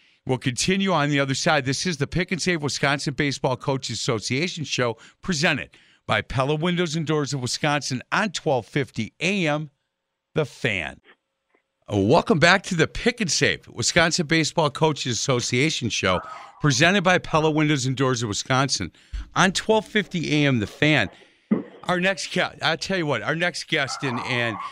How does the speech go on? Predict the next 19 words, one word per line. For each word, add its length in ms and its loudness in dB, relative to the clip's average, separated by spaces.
when 120 0
you 140 0
talk 300 -2
to 100 -4
somebody 340 -2
who's 160 -4
won 220 -4
three 500 -6
state 380 -4
championships 680 0
throughout 280 0
his 120 -2
career, 500 2
you 160 -2
know 140 0
you're 120 -4
talking 440 -4
to 60 -4
somebody 520 -4